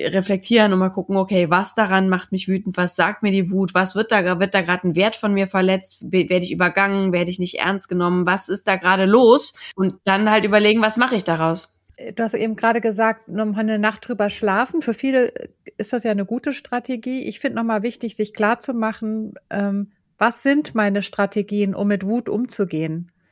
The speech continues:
Speaker 2: Die sind nämlich höchst unterschiedlich, behaupte ich. Es gibt Leute, die, deren erster
Speaker 1: Mhm.
Speaker 2: Impuls ist tatsächlich, das an anderen auszulassen, laut zu schreien, in sich zurückzuziehen, ganz viel zu essen oder ganz wenig zu essen.
Speaker 1: Joggen, Boxen. <laughs>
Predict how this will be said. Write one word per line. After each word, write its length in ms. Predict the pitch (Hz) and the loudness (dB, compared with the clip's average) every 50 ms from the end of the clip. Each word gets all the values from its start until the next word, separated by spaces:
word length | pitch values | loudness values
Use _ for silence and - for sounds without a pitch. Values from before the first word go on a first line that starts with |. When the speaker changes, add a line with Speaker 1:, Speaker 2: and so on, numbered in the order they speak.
| _ _ _ _ _ _ _ _ _ _ _ _ _ _ _ _ - | _ _ _ _ _ _ _ _ _ _ _ _ _ _ _ _ -4
Speaker 2:
Die 80 | 214 208 | -4 -2
sind 140 | 214 254 | -2 0
nämlich 240 | 247 233 220 214 - | 0 2 0 2 0
höchst 180 | 240 226 - - | 0 -2 -2 -4
unterschiedlich, 600 | 214 233 269 240 202 - 208 185 185 185 - - | -4 -2 0 -2 0 -2 -4 -4 -4 -6 -4 -4
behaupte 420 | 190 175 170 170 175 175 - 180 | -4 -2 -2 -2 -4 -4 -4 -6
ich. 120 | 175 190 - | -6 -6 -6
Es 60 | - | -6
gibt 180 | 220 208 - | -6 -4 0
Leute, 340 | 208 208 214 220 214 240 214 | 2 4 4 4 2 0 -6
die, 300 | - - 208 190 - - - _ _ _ _ _ _ _ _ - - | -2 -2 -2 -2 -4 -8 -14 _ _ _ _ _ _ _ _ -4 -2
deren 180 | 202 202 202 | 0 0 0
erster 320 | 190 - 220 - - 214 202 | -2 -2 -4 -2 0 0 0
Speaker 1:
Mhm. 60 | 190 | 2
Speaker 2:
Impuls 200 | 190 233 220 220 | 2 0 -2 -2
ist 160 | 196 - - | -4 -6 -2
tatsächlich, 380 | 214 196 190 220 233 226 214 - | -4 -2 0 -2 -4 -4 -4 -6
das 160 | 208 190 - | -6 -6 -6
an 100 | 185 - | -6 -6
anderen 260 | - 214 240 240 220 | -6 -6 -6 -6 -4
auszulassen, 920 | - - 233 - - - 254 226 220 220 226 220 - - 240 240 240 240 233 _ _ _ _ - - _ _ _ - - - - - | -4 -6 -6 -6 -8 -10 -8 -4 -2 -2 -4 -4 -6 -10 -10 -10 -10 -10 -12 _ _ _ _ -20 -20 _ _ _ -20 -20 -20 -16 -6
laut 260 | - 190 185 185 185 | 0 0 0 0 0
zu 80 | - 233 | -4 -8
schreien, 680 | - - 226 233 233 226 226 226 220 226 233 233 220 - _ - | -6 0 2 2 4 4 4 2 2 0 -2 -4 -6 -10 _ -6
in 160 | - 196 190 | -4 -4 -2
sich 200 | - 202 - _ | -2 -4 -6 _
zurückzuziehen, 800 | - 233 254 247 _ - 220 202 214 - - 220 214 208 208 196 | -4 -4 -4 -4 _ -6 -6 -6 -6 -6 -4 -2 -2 0 0 0
ganz 200 | 190 175 175 - | -2 -2 -2 -2
viel 160 | - 202 196 | -4 -6 -6
zu 160 | - - - - | -4 -6 -4 -2
essen 460 | 220 226 - - 226 220 214 214 202 | -2 -2 -2 -4 -6 -4 -4 -4 -4
oder 220 | - 180 180 175 | -4 -4 -4 -2
ganz 220 | 175 185 202 202 226 | -2 -4 -4 -2 0
wenig 400 | 240 247 247 233 226 196 - - | 0 0 2 0 -2 -4 -6 -6
zu 120 | - - | -6 -4
essen. 640 | - 196 208 - - 202 202 202 202 202 208 - _ _ - - 185 | -2 -2 -4 -4 -4 -6 -4 -4 -4 -4 -6 -8 _ _ -18 -8 0
Speaker 1:
Joggen, 560 | 208 208 214 208 208 202 208 208 208 202 190 | 2 2 4 4 2 0 0 0 0 0 2
Boxen. 500 | 208 208 208 - - - 190 180 220 269 - | 2 2 2 0 -4 -2 4 6 6 4 6
<laughs> 60 | - | 4